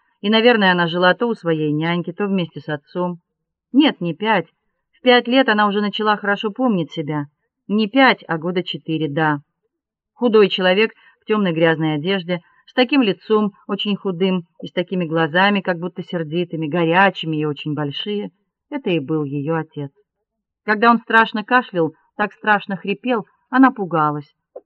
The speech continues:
Её пугал его раскрытый мокрый рот, хрипы в груди и запомнившийся,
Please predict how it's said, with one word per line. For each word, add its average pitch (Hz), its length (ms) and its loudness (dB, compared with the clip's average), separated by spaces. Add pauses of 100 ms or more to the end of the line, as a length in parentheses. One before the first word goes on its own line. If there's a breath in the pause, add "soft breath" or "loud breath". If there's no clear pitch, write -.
Её 233 280 4
пугал 254 420 4
его 165 220 0
раскрытый 180 580 0
мокрый 165 400 -4
рот, 185 260 -2 (340)
хрипы 240 360 0
в 196 60 -8
груди 202 460 -2 (400)
и 330 120 0
запомнившийся, 226 1000 2